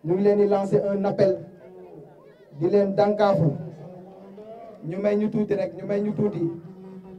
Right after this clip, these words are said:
Di dànkaafu autorités yi, di leen lancer un appel, muy le préfet de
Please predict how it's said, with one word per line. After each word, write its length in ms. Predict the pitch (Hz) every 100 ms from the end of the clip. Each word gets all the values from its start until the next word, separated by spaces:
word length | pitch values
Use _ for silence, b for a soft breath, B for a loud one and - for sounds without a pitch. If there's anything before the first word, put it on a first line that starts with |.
| 202 220 233 226 202 190 - - - _ - - 147
Di 360 | 214 240 247 - - - - 147
dànkaafu 680 | 208 214 214 214 165 214 - - - -
autorités 520 | 214 214 220 220 220 196
yi, 140 | 170 170 165
di 100 | 170
leen 280 | 202 208 208
lancer 360 | 208 208 208 208 196 202 202 -
un 100 | 165
appel, 380 | 202 202 185 - - - - _ - 147
muy 300 | 165 185 196
le 160 | 170
préfet 400 | - 196 196 208
de 100 | 185